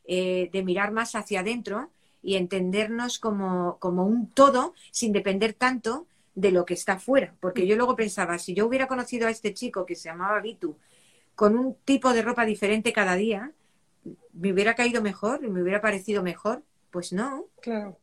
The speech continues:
Speaker 1: No, es que él no ha necesitado nada de eso para que realmente yo pueda ver quién hay detrás, ¿no?
Speaker 2: Ujú.
Speaker 1: Y, eh, todo, todas estas mujeres allí, pues exactamente igual.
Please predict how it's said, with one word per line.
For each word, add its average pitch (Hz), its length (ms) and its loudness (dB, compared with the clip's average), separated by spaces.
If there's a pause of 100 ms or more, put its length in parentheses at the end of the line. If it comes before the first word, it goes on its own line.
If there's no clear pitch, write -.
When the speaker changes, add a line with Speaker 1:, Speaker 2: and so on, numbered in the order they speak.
(300)
Speaker 1:
No, 208 240 2
es 220 200 -2
que 254 120 4
él 262 100 2
no 262 80 4
ha 254 40 2
necesitado 208 720 0
nada 185 220 0
de 185 80 2
eso 196 180 -6
para 180 220 0
que 175 120 0
realmente 180 400 0
yo 196 120 0
pueda 180 260 0
ver 180 220 -2 (320)
quién 196 180 0
hay 196 140 4
detrás, 185 400 0
¿no? 269 180 -6 (100)
Speaker 2:
Ujú. 254 320 -2
Speaker 1:
Y, 202 200 2
eh, 208 100 2
todo, 254 280 4
todas 240 280 0
estas 226 220 -4
mujeres 220 440 -2
allí, 202 320 -2 (320)
pues 196 200 -2
exactamente 208 580 -2
igual. 202 340 -2